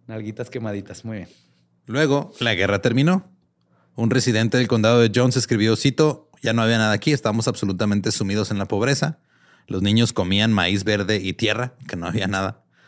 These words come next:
Speaker 2: Las familias enviaban a niños de entre dos y trece años por así a la carretera, güey, con la ropa que trajeran puestas y de, güey, pues vete a ver qué, si te va mejor a otro lado".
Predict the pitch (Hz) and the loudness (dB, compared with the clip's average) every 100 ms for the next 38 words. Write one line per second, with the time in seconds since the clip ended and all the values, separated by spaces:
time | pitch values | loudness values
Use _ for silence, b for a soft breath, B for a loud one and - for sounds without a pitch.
0 | b b b _ 104 - 101 92 104 104 | b b b _ -8 -4 -2 0 0 0
1 | 104 95 92 107 95 90 101 104 107 101 | 0 0 2 0 0 -2 0 0 0 -2
2 | 92 87 90 87 92 - - 98 107 95 | -4 -4 -4 -2 -2 -2 -2 -2 -2 -2
3 | 104 - - 104 90 82 82 98 98 101 | -2 -2 -4 -4 -4 -4 -6 -6 -4 -4
4 | 92 80 76 - 90 85 - 107 117 101 | -4 -6 -8 -10 -8 -6 -4 -2 -2 -2
5 | 92 87 101 92 92 92 110 107 110 101 | -2 -4 -4 -4 -6 -6 -6 -4 -4 -2
6 | 101 95 92 82 90 117 98 92 - 98 | -4 -6 -8 -8 -6 -4 -4 -6 -8 -10
7 | 90 95 87 90 90 95 95 95 101 147 | -10 -10 -10 -8 -6 -6 -6 -6 -6 -10